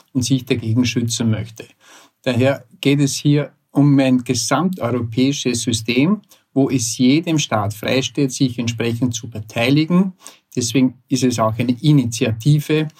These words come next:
und man geht derzeit keinerlei Verpflichtungen ein, sondern man hat den Vorteil, dass man von Anfang an beim Aufbau dabei ist und hier einen wertvollen Wissensvorsprung beziehen kann.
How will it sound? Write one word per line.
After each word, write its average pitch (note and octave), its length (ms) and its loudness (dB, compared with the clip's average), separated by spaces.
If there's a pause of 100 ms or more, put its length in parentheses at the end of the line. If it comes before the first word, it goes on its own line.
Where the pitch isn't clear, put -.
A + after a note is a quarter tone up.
(240)
und B2+ 200 -2
man B2 120 0
geht B2+ 320 0
derzeit A2+ 480 -2
keinerlei C3+ 460 0
Verpflichtungen E3 840 -2
ein, D#3 300 -2
sondern C#3 420 0
man A#2 160 0
hat A2+ 240 -2
den A#2 140 -2
Vorteil, B2 500 -2
dass B2+ 220 -6
man C3 80 0
von A#2 280 -4
Anfang C#3 480 -2
an A2+ 200 -4
beim B2 160 -2
Aufbau B2 460 -4
dabei A2+ 380 -4
ist C#3+ 220 -2 (360)
und B2+ 140 0
hier C3+ 240 2
einen A#2 300 -2
wertvollen B2 600 0
Wissensvorsprung B2 920 -4 (300)
beziehen A2+ 440 0
kann. A2+ 240 -6